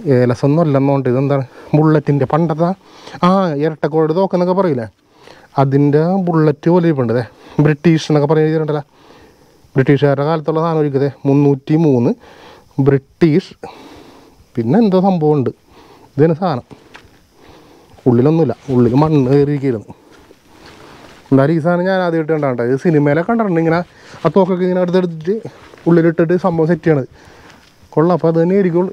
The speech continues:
ഇനി നിങ്ങൾക്ക് ഇതിനെക്കുറിച്ച് അറിയാമെങ്കിൽ ഒന്ന് പറഞ്ഞേക്ക്. പിന്നെ അത് മാത്രമല്ല കേട്ടോ, ഞാനിവിടെ നിലത്തൊക്കെ നോക്കി കിടന്നപ്പോൾ ദേ ഈ ഒരു സാധനം കൂടി കിട്ടിയിട്ടുണ്ട്.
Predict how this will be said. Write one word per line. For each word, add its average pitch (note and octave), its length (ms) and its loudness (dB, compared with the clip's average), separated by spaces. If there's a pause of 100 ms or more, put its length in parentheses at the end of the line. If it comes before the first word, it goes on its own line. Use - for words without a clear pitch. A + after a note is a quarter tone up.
ഇനി D3 180 0
നിങ്ങൾക്ക് D3+ 300 2 (480)
ഇതിനെക്കുറിച്ച് D#3 420 2
അറിയാമെങ്കിൽ C#3+ 380 0
ഒന്ന് F3 160 -2
പറഞ്ഞേക്ക്. D3 360 -2 (800)
പിന്നെ C3+ 220 4
അത് C#3+ 100 -2 (100)
മാത്രമല്ല E3 360 -2
കേട്ടോ, B2 200 -4
ഞാനിവിടെ C#3 380 0
നിലത്തൊക്കെ C#3 420 0
നോക്കി D3 220 -2
കിടന്നപ്പോൾ C3+ 340 -2
ദേ C#3+ 60 -2 (760)
ഈ C3 140 4
ഒരു E3+ 120 2
സാധനം D#3 320 -2
കൂടി C3 180 -2
കിട്ടിയിട്ടുണ്ട്. A2+ 400 -4